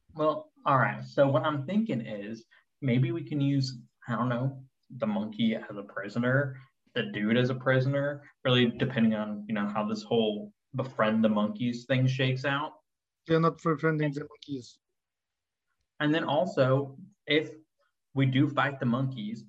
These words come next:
Speaker 1: then we have George, who will be a helper. And if we don't fight the monkeys, then the monkey will kill George. So it's just like a win-win.
Speaker 2: Hmm. I suppose.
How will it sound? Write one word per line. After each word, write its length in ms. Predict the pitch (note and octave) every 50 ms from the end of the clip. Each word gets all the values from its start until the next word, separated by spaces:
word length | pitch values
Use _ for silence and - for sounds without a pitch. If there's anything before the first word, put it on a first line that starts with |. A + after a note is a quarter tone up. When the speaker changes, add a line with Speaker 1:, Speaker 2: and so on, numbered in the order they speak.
| _ _ _ _ _
Speaker 1:
then 140 | A#2+ A2+ A2
we 120 | A2+ A2+ A2+
have 460 | - - B2+ B2+ C#3 D3 C#3+ C3 A#2+
George, 580 | A2 - B2+ C#3+ D#3 D#3 D3 C3+ B2+ C3 - - _
who 80 | C3
will 160 | B2 B2 A2
be 160 | G#2 B2+ B2 A#2
a 60 | G#2+
helper. 640 | G#2 - C3+ C3+ C3+ - G2+ F#2+ G2 A#2 C3 - - _ _ _ _ _ _ _ _
And 120 | B2+ A#2+ A#2+
if 120 | A#2 -
we 80 | C#3 C3
don't 240 | B2+ D3+ F#3 F#3 -
fight 200 | B2+ - - -
the 60 | A2+
monkeys, 540 | G#2+ G#2 G#2 G#2 G#2 C3 B2+ C3 C3 C3 - - -
then 160 | C3 B2+ B2+ B2+
the 60 | B2+
monkey 260 | B2+ C3 C#3 C3 C#3
will 160 | C3+ B2+ B2+
kill 240 | - D3 D3+ C#3+ C#3
George. 540 | B2+ - D#3 D3 A2+ G#2 G2+ G#2 - - -
So 120 | - C3+ C#3+
it's 120 | C#3+ C#3
just 160 | - C3+ C3
like 100 | D3+ C#3+
a 60 | C#3
win-win. 580 | C3 A#2+ B2+ C3 C#3 C3+ B2+ C#3+ C#3 B2 C3 - - - _ _ _ _ _ _ _ _ - - _ _ _ _ _ _ _
Speaker 2:
Hmm. 560 | D#3 D3+ D3+ D3+ D3+ D3 C#3+ C#3 C3+ C3 B2+ B2 - _ _ _ _ _ _ _ _ _ _ _ _ - - - _ _ _ _ _ _ _ _ _ _ _ _ _ _ _ _ _ _ _ _ D3+
I 140 | C#3 C3+ B2+
suppose. 720 | A#2 - D3 B2 - - C#3+ C#3 C3+ C3 B2+ A#2 - -